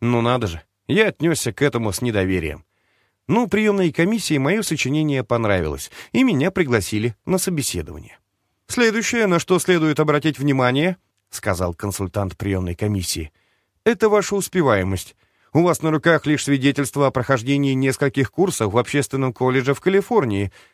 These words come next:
Я уверен, вы понимаете, как трудно нам оценить ваши знания. Например, нет никаких сведений о вашей успеваемости по математике».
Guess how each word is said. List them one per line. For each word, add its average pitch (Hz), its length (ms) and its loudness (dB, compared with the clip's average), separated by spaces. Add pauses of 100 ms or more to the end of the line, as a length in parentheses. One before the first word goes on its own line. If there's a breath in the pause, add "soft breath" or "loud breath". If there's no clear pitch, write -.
(120 soft breath)
Я 170 220 4
уверен, 156 320 2
вы 156 140 2
понимаете, 170 580 0
как - 260 0
трудно 180 320 0
нам 123 180 2
оценить 139 360 -2
ваши 151 260 0
знания. 98 420 -2 (240 loud breath)
Например, 202 420 2
нет 196 240 0
никаких 170 420 0
сведений 185 540 -2
о 143 100 2
вашей 175 320 0
успеваемости 123 680 0
по 165 120 -2
математике». 127 720 0